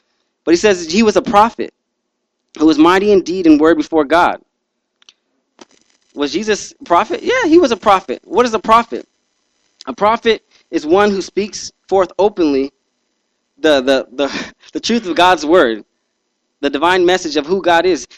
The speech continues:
A prophet is one who speaks the truth of God's word. So Jesus was a prophet. Yeah, he spoke the truth of God's word, but he wasn't just a, a prophet. He was the prophet.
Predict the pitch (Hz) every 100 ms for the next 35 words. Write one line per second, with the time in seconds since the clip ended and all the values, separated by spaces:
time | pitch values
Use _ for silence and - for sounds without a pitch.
0 | _ 135 196 220 202 165 175 175 156 -
1 | 190 170 - 175 156 127 151 143 131 139
2 | 120 110 - _ _ _ _ _ _ _
3 | _ _ _ _ _ _ _ - 151 170
4 | 208 190 196 254 427 190 277 233 - 254
5 | 233 - 233 190 190 185 165 156 - -
6 | 175 220 214 240 214 180 202 - _ _
7 | 147 147 175 240 - 151 120 - 131 -
8 | _ _ 214 208 147 160 277 - 151 117
9 | - 80